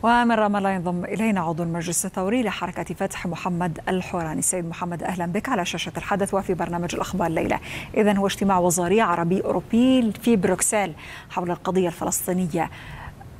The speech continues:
العنوان الأبرز الآن هو تزايد الاعتراف بدولة فلسطين أو فرص الاعتراف بالدولة الفلسطينية. آه، آه، في البداية، ما المنتظر من هذا الاجتماع؟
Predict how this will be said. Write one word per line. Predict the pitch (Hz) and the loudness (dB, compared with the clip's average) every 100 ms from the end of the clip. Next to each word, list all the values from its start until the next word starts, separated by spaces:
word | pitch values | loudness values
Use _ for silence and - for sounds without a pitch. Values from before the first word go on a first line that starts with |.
| - - - - - | -18 -20 -20 -6 2
العنوان | 240 247 233 220 233 240 233 - - - | 4 6 6 6 6 4 2 -4 -20 -4
الأبرز | 214 202 - - 220 196 202 165 | 0 0 0 2 4 4 2 0
الآن | 165 - 185 190 202 208 - - | -4 -2 0 2 0 -2 -10 -2
هو | 185 185 196 196 - | 2 4 2 0 -10
تزايد | - 196 175 208 185 170 151 - - - - | -2 0 4 2 2 -2 -6 -14 -18 -20 -6
الاعتراف | 214 202 - 202 208 190 - 190 | 0 0 0 2 2 0 -6 0
بدولة | 214 190 - - - 190 180 | 0 0 -6 -14 -2 0 0
فلسطين | - 196 165 - 233 247 233 - | 0 -2 -2 2 4 4 2 0
أو | 196 | 0
فرص | 170 - 311 214 - | 0 2 2 2 0
الاعتراف | 196 190 175 202 196 | -2 -2 -2 0 0
بالدولة | 175 170 175 170 | 0 0 0 -2
الفلسطينية. | 170 175 - - 160 180 - - - - - - - | -2 -4 -4 -6 -6 -6 -6 -8 -14 -12 -12 -4 2
آه، | |
آه، | 233 - 240 | 2 2 -2
في | 226 | 0
البداية، | 240 240 226 214 | 2 4 4 4
ما | 208 | 4
المنتظر | 214 220 233 202 | 2 2 0 0
من | 190 180 | 0 -2
هذا | 190 175 | -2 -2
الاجتماع؟ | 175 - 196 190 247 | -4 -2 0 0 0